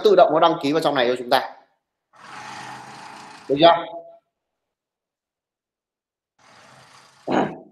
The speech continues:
Tiếp tục nhá. Tiếp tục này. Cái file app module này chúng ta sẽ thấy nó có những cái nội dung như này. Chúng, ở đây, đây là nội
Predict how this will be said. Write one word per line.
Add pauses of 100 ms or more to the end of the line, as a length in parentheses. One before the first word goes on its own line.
(1600)
Tiếp
tục
nhá. (3000)
Tiếp
tục
này. (1700)
Cái
file
app
module
này
chúng
ta
sẽ
thấy
nó
có
những
cái
nội
dung
như
này. (600)
Chúng,
ở
đây,
đây
là
nội